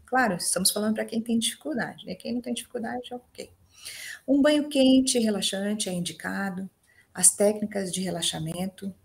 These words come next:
de respiração são indicadas. É, é, o mindfulness tá crescendo muito, né? E é muito interessante, né? Pensar nos pontos de apoio, na cama. É, isso tudo é relaxante, traz atenção ali, a pessoa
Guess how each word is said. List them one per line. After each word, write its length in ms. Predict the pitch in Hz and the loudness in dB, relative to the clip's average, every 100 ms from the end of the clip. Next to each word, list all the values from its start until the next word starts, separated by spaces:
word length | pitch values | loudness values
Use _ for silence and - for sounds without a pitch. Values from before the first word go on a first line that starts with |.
| _ | _
de 120 | 170 | -8
respiração 800 | 165 170 - 156 - 175 180 185 180 | 0 0 0 4 4 4 0 -4 -4
são 180 | - 165 | -8 -6
indicadas. 840 | 156 - - 180 180 180 180 - _ - - _ - | -8 -8 -6 -2 -2 0 -2 -2 _ -20 -20 _ -12
É, 160 | - - _ | -10 -12 _
é, 280 | - 170 175 180 | -10 -8 -8 -2
o 80 | |
mindfulness 640 | 185 185 240 220 175 170 - | 0 2 4 2 0 0 0
tá 360 | 185 180 190 180 - _ - | 0 -4 -2 -4 -8 _ -12
crescendo 420 | - 190 - 220 | -4 4 6 8
muito, 520 | 208 180 202 226 220 165 | 6 6 6 6 4 0
né? 180 | 185 | -2
E 80 | 190 | 0
é 40 | 185 | 0
muito 280 | 185 226 | 2 0
interessante, 680 | 233 262 262 - 202 214 214 | 2 4 6 6 4 0 -2
né? 80 | 180 | -4
Pensar 400 | 185 190 - 196 | -2 0 0 2
nos 140 | 196 | 2
pontos 320 | - 196 190 | 2 -2 -2
de 60 | 180 | -2
apoio, 580 | 175 - 185 196 196 175 | -4 -4 -4 -2 -4 -4
na 120 | 170 | -8
cama. 680 | - 180 190 190 190 180 180 _ _ _ _ - | -4 -2 -2 -2 -2 -4 -6 _ _ _ _ -10
É, 120 | 180 | -6
isso 240 | 190 - | -2 -2
tudo 340 | - 185 202 202 _ | -4 -6 -6 -6 _
é 220 | - 175 175 | -6 -2 -2
relaxante, 800 | 180 180 180 - 185 202 - - | 0 0 0 -2 -2 -2 -4 -4
traz 260 | 185 190 | -4 -2
atenção 680 | 190 - 175 - 180 196 196 | -4 -4 2 2 2 0 -2
ali, 340 | 165 180 202 185 | -2 -2 -2 -2
a 60 | |
pessoa 400 | - - 185 180 | 0 2 2 0